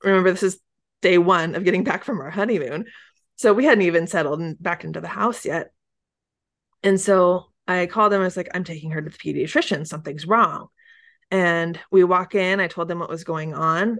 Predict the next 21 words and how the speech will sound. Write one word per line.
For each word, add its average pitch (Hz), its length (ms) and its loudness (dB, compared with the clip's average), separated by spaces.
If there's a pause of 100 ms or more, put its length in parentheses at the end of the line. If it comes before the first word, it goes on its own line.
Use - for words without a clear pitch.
and 170 440 -6
we 196 140 2
were 190 120 6
there 180 140 4
for 175 100 -6
five 160 220 -2
minutes. 156 280 -8
All 175 80 2
they 180 100 2
did 175 140 -2
was - 440 -12
check - 240 -8
her 175 80 -2
blood 160 200 -6
sugar 185 260 0
and 185 120 0
said, 170 160 -2
"You 165 80 -6
have 170 200 -6
to 170 100 -8
go 160 420 -6